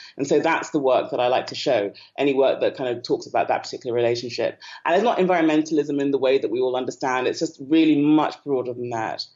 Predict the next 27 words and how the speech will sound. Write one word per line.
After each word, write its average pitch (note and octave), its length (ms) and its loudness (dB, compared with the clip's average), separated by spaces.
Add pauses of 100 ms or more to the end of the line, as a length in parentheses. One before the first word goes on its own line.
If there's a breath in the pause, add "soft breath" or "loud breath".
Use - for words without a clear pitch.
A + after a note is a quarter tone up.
(320 loud breath)
So F3 440 2
the - 80 -10
show F3 160 4
we F3 80 2
have E3 160 -2
on D#3 140 2
at - 80 -2
the C3+ 60 0
moment D3 680 2
is C#3+ 420 2
actually G#3+ 360 -2
an G#3 80 2
artist F#3+ 340 0
who E3+ 240 6
is D#3+ 160 2
an E3 80 2
outsider D#3 540 2
artist, E3+ 420 0
and E3 340 2 (320 loud breath)
he E3+ 340 2
n-, - 60 -6
never D#3+ 180 2
been D#3 120 2
to D#3 60 -4
school. D#3+ 320 4
He's E3 100 6
main D#3+ 380 4